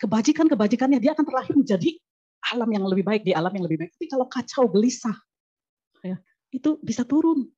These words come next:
ke alam yang lebih rendah. Makanya kalau kita ada orang tua, ya, oma, opan, engkong,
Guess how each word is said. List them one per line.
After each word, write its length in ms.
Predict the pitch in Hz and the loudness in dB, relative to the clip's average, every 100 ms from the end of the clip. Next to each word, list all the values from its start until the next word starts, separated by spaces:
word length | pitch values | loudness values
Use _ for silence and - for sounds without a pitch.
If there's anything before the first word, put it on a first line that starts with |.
| _ _ _ _ _ | _ _ _ _ _
ke 100 | 147 | -12
alam 180 | 180 240 | -6 -2
yang 140 | 254 196 | -2 0
lebih 240 | 185 196 | -2 -2
rendah. 240 | 240 233 - _ _ _ - | -2 -4 -6 _ _ _ -10
Makanya 320 | 196 196 202 269 | -6 -4 -2 0
kalau 180 | 190 185 | 0 0
kita 220 | 190 185 | -2 -2
ada 160 | 165 165 | -2 -2
orang 160 | 165 156 | -2 0
tua, 500 | 220 214 208 208 208 175 | -2 0 0 -2 -2 -4
ya, 160 | 196 _ _ _ _ _ _ _ 165 | -6 _ _ _ _ _ _ _ -2
oma, 400 | 190 214 214 202 | 0 0 -4 -2
opan, 480 | 208 214 208 208 - | -4 -4 -6 -6 -8
engkong, 400 | 202 220 214 214 | -8 -4 -4 -4